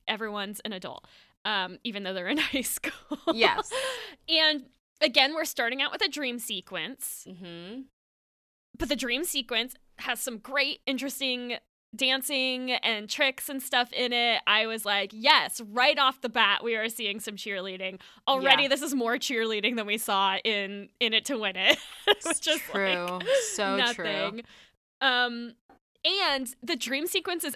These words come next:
Speaker 1: actually getting across important plot and character information because
Speaker 2: Mm-hmm.
Speaker 1: she's doing, you know, her little cheer, and then it all starts falling apart because her new stepdad is there, and you find out, oh, her mom, just from the dream sequ-,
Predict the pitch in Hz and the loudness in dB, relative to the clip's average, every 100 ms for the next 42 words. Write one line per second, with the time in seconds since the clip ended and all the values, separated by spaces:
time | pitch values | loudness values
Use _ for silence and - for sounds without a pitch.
0 | - 220 - 277 262 226 226 226 226 208 | -2 0 0 -2 0 2 2 0 -6 -4
1 | 196 202 - 247 214 - 220 233 220 202 | -4 -4 -8 -8 -8 -6 -6 -2 -4 -4
2 | _ - - 202 196 208 202 214 185 208 | _ -10 0 2 2 -2 -4 -4 -4 -6
3 | 185 180 190 - - - 64 - 254 - | -8 -8 -8 -8 -8 -8 -10 -10 -12 -4
4 | 226 208 190 185 202 - _ _ _ _ | 0 0 -2 -8 -14 -20 _ _ _ _
5 | _ _ - - - 285 240 262 262 254 | _ _ -20 -8 -2 -2 0 -2 0 0
6 | 226 208 208 247 214 208 202 294 339 277 | 0 0 0 0 -2 -2 -2 0 2 4
7 | 233 - 233 220 214 - 233 214 - - | 4 2 0 2 0 0 -4 -4 -8 -2
8 | 220 214 190 - 415 370 359 - 240 247 | 0 0 -4 -4 2 4 4 -2 -4 -4
9 | 226 226 208 185 - - 370 339 - 349 | -2 -4 -4 -4 -6 -4 -6 -6 -6 0
10 | 311 277 269 - 247 247 247 254 - 233 | 2 2 -2 -2 -2 0 0 -2 -2 -6
11 | 214 - 220 220 202 202 - - - - | -6 0 2 4 4 2 -2 -16 -6 -2
12 | 240 247 233 208 202 208 214 220 - 277 | 0 0 -2 0 0 0 -2 -6 -6 -4
13 | 214 392 - 370 359 285 277 269 254 240 | -2 -2 0 -2 -2 -4 -4 -6 -6 -12